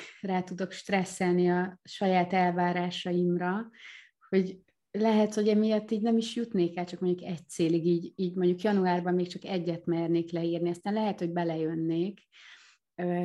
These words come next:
ki kell majd próbálni, de hogy tényleg ez egy tanulási folyamat, tehát megnézni például azt, hogy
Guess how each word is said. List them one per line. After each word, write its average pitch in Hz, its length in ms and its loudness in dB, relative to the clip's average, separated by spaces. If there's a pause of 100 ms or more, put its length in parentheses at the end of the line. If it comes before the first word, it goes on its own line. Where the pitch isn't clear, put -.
ki 208 140 -4
kell 175 200 -2
majd 170 160 0
próbálni, 175 800 0
de 180 120 -4
hogy 190 160 0
tényleg 190 280 0
ez 180 100 -2
egy 180 120 -6
tanulási 175 580 0
folyamat, 180 340 0
tehát 185 180 -6
megnézni 185 540 0
például 180 280 -4
azt, 185 180 -6
hogy 180 200 -8